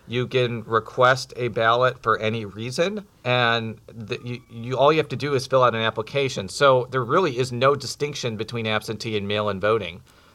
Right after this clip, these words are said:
in Illinois, whereas there's a huge distinction between absentee and mail-in balloting in Missouri. Uh, if you want, if you want me to simplify it, absentee balloting in Missouri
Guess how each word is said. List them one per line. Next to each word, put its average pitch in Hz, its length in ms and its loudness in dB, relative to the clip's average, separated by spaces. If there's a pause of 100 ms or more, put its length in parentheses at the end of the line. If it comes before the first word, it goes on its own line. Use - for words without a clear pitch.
in 110 120 -2
Illinois, 95 640 0
whereas 107 340 2
there's 113 220 0
a 98 80 2
huge 156 520 -4
distinction 104 680 -6
between 104 280 -8
absentee 98 560 -4
and 98 80 -4
mail-in 98 320 -2
balloting 95 520 -6
in 92 120 -8
Missouri. 107 640 0 (580)
Uh, 90 280 4 (320)
if 107 160 -8
you 120 80 -4
want, 117 240 2
if - 80 -10
you 110 240 -10
want 139 240 4
me 147 80 -2
to 127 60 -4
simplify 127 540 2
it, 104 300 0 (420)
absentee 135 520 2
balloting 127 460 4
in 117 80 -4
Missouri 113 640 0